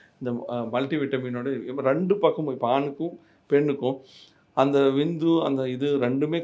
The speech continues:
கரெக்டா, அந்த ஃபாலிக்கல் ரெண்டுமே கரெக்டா இருந்ததுன்னா, அதாவது எல்லா, இப்ப நம்ம உடம்புல நல்லா சத்து இருந்ததுன்னா நமக்கு வரக்கூடிய அந்த டி என் ஏ அதே மாதிரி தான் இருக்கும்.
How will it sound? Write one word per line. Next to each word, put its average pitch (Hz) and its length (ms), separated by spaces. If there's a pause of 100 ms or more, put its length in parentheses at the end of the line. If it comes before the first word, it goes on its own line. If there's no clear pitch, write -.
கரெக்டா, 135 280
அந்த 131 180
ஃபாலிக்கல் 131 360
ரெண்டுமே 127 340
கரெக்டா 127 360
இருந்ததுன்னா, 123 460 (400)
அதாவது 151 520
எல்லா, 143 260
இப்ப 139 220
நம்ம 135 240
உடம்புல 214 120
நல்லா 170 360
சத்து 170 340
இருந்ததுன்னா 156 340
நமக்கு 208 200
வரக்கூடிய 196 500
அந்த 165 120
டி 160 120
என் 180 140
ஏ 208 40
அதே 175 220
மாதிரி 156 200
தான் 107 100
இருக்கும். - 200